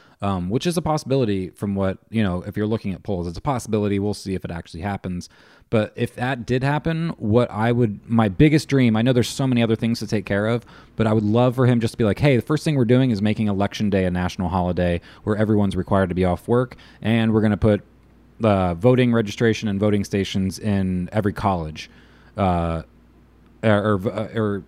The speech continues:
early voting stations at every college across the country, um, where, like, students have access to absentee ballots and,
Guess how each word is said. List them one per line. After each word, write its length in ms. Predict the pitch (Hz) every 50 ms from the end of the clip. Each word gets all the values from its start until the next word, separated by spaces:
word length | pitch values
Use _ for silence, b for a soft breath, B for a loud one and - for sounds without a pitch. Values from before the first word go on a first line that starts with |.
| - -
early 240 | 156 165 160 156
voting 340 | 127 135 139 135 131 127 127
stations 460 | 117 - 135 127 120 - 127 117 104
at 80 | 110 107
every 180 | 110 101 101 92
college 540 | - - 110 110 107 107 107 101 95 - B B B B
across 360 | B - - - 117 104 95 -
the 100 | - -
country, 460 | 98 90 82 - 78 73 76 82 B B B B B B B
um, 280 | 101 101 101 101 95
where, 320 | 95 98 101 98 95 92 95
like, 320 | 92 92 90 82 - - -
students 420 | - - - - 147 139 131 127 -
have 140 | 123 110 110
access 460 | 110 110 104 - - 113 104 98 -
to 120 | - - 92
absentee 600 | 92 92 101 104 104 - - 110 98 - - 104
ballots 600 | 95 95 98 95 95 95 95 92 87 - - - -
and, 580 | 98 95 92 92 90 90 87 87 85 82 -